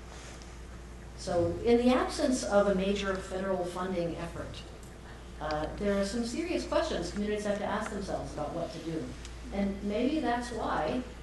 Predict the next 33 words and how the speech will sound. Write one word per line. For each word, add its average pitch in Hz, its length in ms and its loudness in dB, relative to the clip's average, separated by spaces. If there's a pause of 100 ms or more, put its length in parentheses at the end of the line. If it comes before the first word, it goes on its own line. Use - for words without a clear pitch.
(260)
uh, 170 200 -2 (100)
we've 202 180 2
seen 240 220 0
on 196 140 2
the 185 120 -2
East - 200 -8
Coast 165 420 -2
a 175 140 -4
tendency 196 420 0
towards 170 500 -2
abandonment 196 520 -2 (840)
in 190 180 0
the 170 80 2
Southeast, 180 600 -2 (640)
Virginia 175 580 0
and 165 120 -2
North 160 180 -2
Carolina, 160 460 -4 (560)
because 208 300 -4
no 233 120 4
one 247 120 4
has 240 140 2
been 214 120 0
able 214 220 4
to 208 80 -2
mobilize 202 880 -2 (720)
property 202 380 2
owners, - 480 -2 (200)
of, 160 280 -4
especially 190 440 -2
vacation 180 480 -4
homes, 151 400 -6 (400)
to 233 320 2